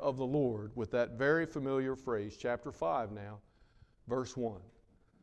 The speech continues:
"Pharaoh," what is it? "Let my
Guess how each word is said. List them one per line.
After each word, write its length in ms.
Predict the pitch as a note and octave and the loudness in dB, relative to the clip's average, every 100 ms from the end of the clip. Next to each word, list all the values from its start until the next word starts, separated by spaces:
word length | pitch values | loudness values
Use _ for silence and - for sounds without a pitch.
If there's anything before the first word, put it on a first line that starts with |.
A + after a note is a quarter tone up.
| _ _ | _ _
"Pharaoh," 520 | C3+ D3 E3 F3 F#3+ E3 - | 6 8 10 8 6 2 -4
what 160 | A#2 C#3+ | 4 6
is 160 | D#3+ | 8
it? 180 | G#3+ - - - - _ _ _ _ _ _ - _ _ | 6 6 -6 -20 -20 _ _ _ _ _ _ -20 _ _
"Let 500 | A#2 D3+ F#3+ - - - - _ _ _ _ _ - | 10 10 10 2 -16 -20 -20 _ _ _ _ _ 0
my 600 | C3+ D#3 D#3+ E3 D#3+ | 4 8 10 10 8